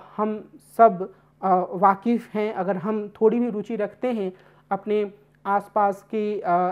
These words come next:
राजनीति पर, अपने देश की राजनीति के बारे में, अपने राज्य की राजनीति के बारे में, तो इसमें, इसको समझने के लिए किसी रॉकेट साइंस की आवश्यकता नहीं है कि जो राज्यपाल हैं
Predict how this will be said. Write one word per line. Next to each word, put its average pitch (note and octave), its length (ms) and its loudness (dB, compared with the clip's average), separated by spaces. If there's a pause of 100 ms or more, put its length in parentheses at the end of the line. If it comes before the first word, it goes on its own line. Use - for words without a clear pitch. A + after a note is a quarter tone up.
राजनीति F#3 560 0
पर, F#3+ 240 0
अपने G3 260 -4
देश G3+ 200 -2
की G#3 120 -6
राजनीति F3+ 480 -4
के F#3 120 -8
बारे E3+ 280 -6
में, F3+ 180 -6
अपने F#3+ 240 -8
राज्य F#3+ 300 -2
की G3+ 120 -8
राजनीति F3 420 -6
के E3+ 120 -10
बारे E3 260 -8
में, A#3 200 -8 (380)
तो D4 320 -2 (180)
इसमें, C#4 480 -4
इसको - 500 -8
समझने A#3+ 460 -6
के C4 100 -8
लिए A#3+ 100 -6
किसी A#3+ 200 -8
रॉकेट G#3+ 320 -4
साइंस G#3+ 280 -8
की A3+ 80 -6
आवश्यकता G3+ 420 -8
नहीं G3 360 -4
है F#3 180 -4 (280)
कि G#3+ 60 -6
जो A3+ 360 -2 (160)
राज्यपाल G#3 640 2
हैं B3 220 -4